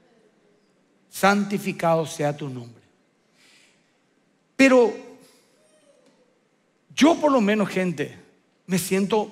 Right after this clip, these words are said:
muy indignado al ver cómo el nombre de Dios es vituperado hoy en día.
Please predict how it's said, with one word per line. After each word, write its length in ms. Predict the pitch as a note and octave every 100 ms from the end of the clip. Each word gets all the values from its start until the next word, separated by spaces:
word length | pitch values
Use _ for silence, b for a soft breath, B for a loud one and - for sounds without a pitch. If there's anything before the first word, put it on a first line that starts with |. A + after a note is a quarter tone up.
| G3+ D#3
muy 640 | F#3 B3+ C#4 C4 C4+ - -
indignado 760 | G3+ G3 F#3 D3 D#3 D3 A#2+ G#2 _ _ _ _ _
al 160 | E3 D#3
ver 220 | E3 F3
cómo 280 | F3 F3+ F#3
el 160 | D#3 D#3
nombre 360 | E3+ F3+ F#3
de 160 | F3 D3
Dios 400 | C#3 D3 D3 -
es 180 | D3 D3
vituperado 800 | D3+ D3+ D3+ C#3+ C3 C3+ B2+ B2
hoy 160 | A2+
en 120 | A#2
día. 220 | A2 -